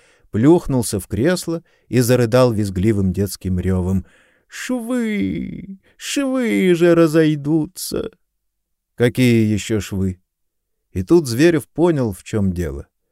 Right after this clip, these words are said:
Он метнулся к Богачеву, распахнул халат и увидел на животе толстяка тугую повязку. "Аппендицит".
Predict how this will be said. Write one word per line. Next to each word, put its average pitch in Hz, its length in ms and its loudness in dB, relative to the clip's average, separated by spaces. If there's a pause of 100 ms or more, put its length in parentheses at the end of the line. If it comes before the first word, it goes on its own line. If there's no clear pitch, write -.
(260)
Он 131 220 2
метнулся 135 580 0
к 104 100 -4
Богачеву, 104 720 -2 (200)
распахнул 156 640 -2
халат 120 460 0 (360)
и 104 100 -2
увидел 127 380 4
на 127 120 0
животе 113 340 0
толстяка 107 640 -2
тугую 101 560 -4
повязку. 90 580 -6 (840)
"Аппендицит". 139 760 0